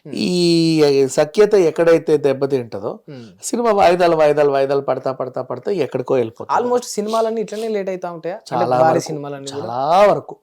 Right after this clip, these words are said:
Speaker 1: Hmm.
Speaker 2: ఇలాగే అవుతాయి.
Speaker 1: Hmm.
Speaker 2: బోల్డ్ అనే సినిమాలు ఇప్పుడు నువ్వు అనుకున్న దానికంటే
Speaker 1: Hmm.
Speaker 2: అవుట్‌పుట్ సరిగ్గా రాలేదు, మార్చండి అంటే అంతే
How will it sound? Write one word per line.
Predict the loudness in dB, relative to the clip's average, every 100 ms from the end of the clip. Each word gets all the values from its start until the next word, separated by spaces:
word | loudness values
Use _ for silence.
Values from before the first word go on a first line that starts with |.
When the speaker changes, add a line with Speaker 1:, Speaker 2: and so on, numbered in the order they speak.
| -18
Speaker 1:
Hmm. | -18 -18 -20 _ _ _ _ -10
Speaker 2:
ఇలాగే | -6 -4 -2
అవుతాయి. | -4 -4 -12 -20 -20
Speaker 1:
Hmm. | -20 -20 _ _ _
Speaker 2:
బోల్డ్ | 0 6 8
అనే | 6 2
సినిమాలు | -2 -4 -4
ఇప్పుడు | -4 -2
నువ్వు | 0
అనుకున్న | 0 0 2
దానికంటే | 4 4 2 -2 -4 -6 -8 -10 -18
Speaker 1:
Hmm. | -18 -18 _ _
Speaker 2:
అవుట్‌పుట్ | 0 2 2 2 0
సరిగ్గా | 0 0 0
రాలేదు, | 2 2 2 0
మార్చండి | 0 -2 -4 -8 -8
అంటే | -8 -8
అంతే | -8 -10